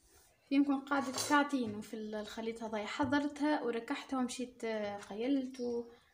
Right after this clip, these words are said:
وحصل وعملت شوية ماسكوات وتلهيت شوية بروحي بصراحة، على خاطر ما لقيتش، آه،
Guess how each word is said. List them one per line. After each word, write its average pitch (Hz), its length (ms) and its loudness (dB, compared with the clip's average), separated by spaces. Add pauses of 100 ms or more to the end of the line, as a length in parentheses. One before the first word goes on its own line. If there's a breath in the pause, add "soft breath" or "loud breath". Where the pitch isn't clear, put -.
(760 loud breath)
وحصل 254 320 -4
وعملت 254 360 -4
شوية 269 280 0
ماسكوات 247 600 0
وتلهيت 254 360 -2
شوية 254 320 0
بروحي 233 360 2
بصراحة، - 680 -2 (920 loud breath)
على 254 140 -4
خاطر 277 440 -4 (1000 loud breath)
ما 269 80 -4
لقيتش، - 560 -6
آه، 226 480 -4